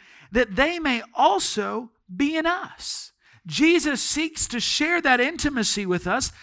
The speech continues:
that he had with the Father. So everything he had, we could have.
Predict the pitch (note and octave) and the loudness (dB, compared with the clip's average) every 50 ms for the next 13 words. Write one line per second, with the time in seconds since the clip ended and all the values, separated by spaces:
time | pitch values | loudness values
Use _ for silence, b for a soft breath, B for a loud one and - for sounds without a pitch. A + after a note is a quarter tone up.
0 | B B B - C#4+ D#4+ D4 A#3+ C#4 C#4 B3+ C4 C4+ G#3+ C#4 - - D4 D#4 D#4+ | B B B -2 2 2 4 4 2 0 0 -2 -4 -4 -4 2 2 2 4 2
1 | F#4 F4 - C3+ - - B B B B B - - C#4+ C#4 C#4 D4 C4+ C4+ D#4 | 0 -4 -10 -12 -14 -16 B B B B B -2 0 0 0 0 2 4 4 4
2 | F4+ F4 - G4 F#4+ E4 - - - F4 E4+ E4 D#4 D4 D4+ - _ _ _ F3+ | 4 2 2 0 0 0 0 -4 -6 -6 -6 -6 -8 -10 -12 -16 _ _ _ -20
3 | - - - D#4 D4+ A#3+ G#3 A#3 D4+ E4+ E4+ C4+ F#3+ E3+ F3+ F3 E3+ - _ _ | -10 -2 0 0 0 0 0 -2 -2 -2 -2 -4 -4 -6 -8 -10 -12 -18 _ _
4 | _ _ - A#3 E4+ F4+ - - D#4 C#4 A3+ G#3 F#3+ D3+ - - - - - | _ _ 0 0 0 0 0 -4 -4 -4 -4 -4 -4 -6 -8 -10 -14 -18 -20